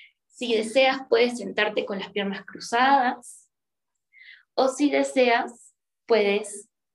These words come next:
eh, sentarte en una silla, en un sillón, con los pies bien puestos en el suelo. ¿Ok? Tú decides. Lo importante es que no sientas una incomodidad muy fuerte.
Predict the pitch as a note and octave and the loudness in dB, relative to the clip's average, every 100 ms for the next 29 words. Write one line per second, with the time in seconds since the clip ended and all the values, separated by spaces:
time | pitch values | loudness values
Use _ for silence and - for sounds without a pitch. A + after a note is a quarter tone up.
0 | _ _ _ F#3+ F#3+ F#3 F3 E3+ E3+ - | _ _ _ -10 -8 -8 -8 -12 -14 -18
1 | _ G3 F#3+ G3 G3 G3 G#3 - G3 F#3+ | _ -10 -6 -2 -2 0 0 0 -6 -8
2 | G3 - C4+ B3+ G#3 G3+ C4+ - _ _ | -8 -6 -4 -2 -2 -2 -4 -12 _ _
3 | _ _ _ F#3 F#3+ F#3 G3+ G#3+ A#3+ - | _ _ _ -8 -6 -8 -2 2 2 0
4 | - G3+ F#3+ F#3 - A3 A3+ - A3 B3 | -4 -8 -8 -10 0 0 0 -6 -4 -2
5 | C4 B3+ A#3 A3 - B3 B3 - G#3 G#3 | 0 -2 -4 -4 -4 -4 -4 -10 -10 -8
6 | G3+ G3+ F3+ - - _ _ _ _ _ | -6 -6 -6 -6 -16 _ _ _ _ _
7 | _ _ _ _ _ _ G3 G3 A#3 - | _ _ _ _ _ _ -20 -6 -4 -4
8 | - B3+ B3+ B3 - - - - _ _ | -4 0 0 -2 -8 -14 -16 -20 _ _
9 | _ _ _ - - - _ _ _ _ | _ _ _ -20 -20 -20 _ _ _ _
10 | _ _ _ _ _ _ _ - D#4+ C4 | _ _ _ _ _ _ _ 0 2 4
11 | B3+ C4+ C4+ C#4+ - A3+ A3+ A#3 A#3 A3+ | 2 2 2 -2 -4 -4 -4 -4 -2 -2
12 | A3+ A3+ - - A3+ G#3+ A#3+ A#3+ A3+ G3 | 0 -4 -6 -12 -6 -4 -2 -2 -2 -2
13 | F#3 G3+ - - - - - G3 G3+ G3 | -4 -6 -6 -10 -20 -20 -14 -10 -10 -8
14 | F3+ - - | -10 -10 -20